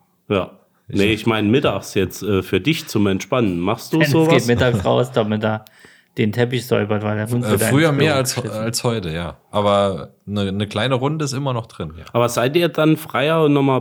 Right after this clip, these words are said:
Speaker 1: besser drauf, äh, für den Rest des Tages?
Speaker 2: Ich hab
Speaker 1: Das
Speaker 2: die Hände frei,
Speaker 1: frag
Speaker 2: weil
Speaker 1: ich
Speaker 2: ich die
Speaker 1: mich.
Speaker 2: Post wegbringe. <laughs>
Speaker 1: Weil,
Speaker 2: That's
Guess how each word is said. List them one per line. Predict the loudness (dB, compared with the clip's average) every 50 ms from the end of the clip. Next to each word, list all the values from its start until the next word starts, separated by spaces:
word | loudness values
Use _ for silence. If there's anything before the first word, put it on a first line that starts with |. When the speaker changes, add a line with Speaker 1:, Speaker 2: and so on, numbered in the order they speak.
| -2 -2 -2
Speaker 1:
besser | -2 0 2 2 2 2 2 2 0 -4 -6 -10
drauf, | -6 -2 0 2 2 2 0 -4 -8 -10
äh, | -4 0 2 2 2 2
für | 0 0 -2 -2 0
den | 0 0 -2
Rest | 0 0 -2 -2 -4 -8
des | -8 -10 -8
Tages? | -6 -4 -4 -4 -4 -6 -8 -10 -4
Speaker 2:
Ich | -2 -2 0 2
hab | 2 2
Speaker 1:
Das | 2 0
Speaker 2:
die | 0
Hände | 0 0 0 0
frei, | -2 0 0 2
Speaker 1:
frag | 2 2
Speaker 2:
weil | 2 0
Speaker 1:
ich |
Speaker 2:
ich | 0
die | 0 -2
Speaker 1:
mich. | -2 -2
Speaker 2:
Post | -2 -2 -2 -4 -4 -8
wegbringe. | -8 -8 -8 -8 -8 -8 -6 -6 -8 -8 -8 -10 -14 -12
<laughs> | -12 -12 -14 -10 -2 0
Speaker 1:
Weil, | 0 2 2 0
Speaker 2:
That's | 0 0 -4 0